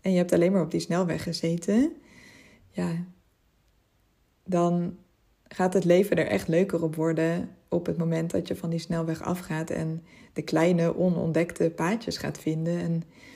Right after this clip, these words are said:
ja, hoe, hoe onbekender, hoe spannender misschien, maar ook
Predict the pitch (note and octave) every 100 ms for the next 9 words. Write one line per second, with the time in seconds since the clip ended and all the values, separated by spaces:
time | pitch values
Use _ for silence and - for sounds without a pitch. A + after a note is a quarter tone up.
0 | - - - - _ F3+ E3 D#3+ F3 E3+
1 | - F#3 F3+ F#3+ F3+ F3+ F#3 G#3 F#3+ F3+
2 | F3+ E3+ E3+ E3+ - A3+ A#3+ E3 E3+ E3
3 | E3 F3+ F3 E3+ E3+ - F#3+ G3+ -